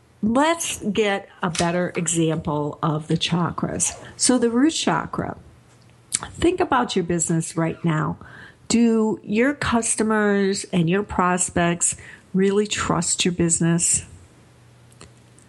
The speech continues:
Really, really trust you? If they did, they'd be telling people about you.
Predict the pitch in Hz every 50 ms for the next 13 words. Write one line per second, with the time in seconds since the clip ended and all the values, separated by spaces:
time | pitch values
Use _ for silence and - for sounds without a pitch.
0 | - _ _ - 196 208 220 233 247 254 254 254 247 220 214 214 214 208 202 202
1 | - - - 175 175 170 - - - - - - - - - - - - - 170
2 | - - - 170 165 165 196 254 294 269 202 160 151 165 180 - - - - -
3 | - - - - - - - 160 156 165 170 165 - 170 190 190 185 185 180 170
4 | - - 180 - - - 143 165 - 175 - - - - - 78 69 - - -
5 | -